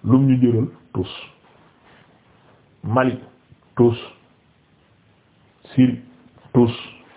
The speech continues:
Liban, tous. Jëlal rek, Égypte, nada. Wa yow, Tchad,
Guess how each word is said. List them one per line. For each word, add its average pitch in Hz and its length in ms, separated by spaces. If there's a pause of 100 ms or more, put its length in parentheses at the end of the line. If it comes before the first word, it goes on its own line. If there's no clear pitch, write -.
(1300)
Liban, 120 460 (420)
tous. 147 180 (680)
Jëlal 165 340
rek, - 120 (260)
Égypte, 131 380 (540)
nada. 120 460 (2250)
Wa 285 180
yow, 127 240 (380)
Tchad, - 340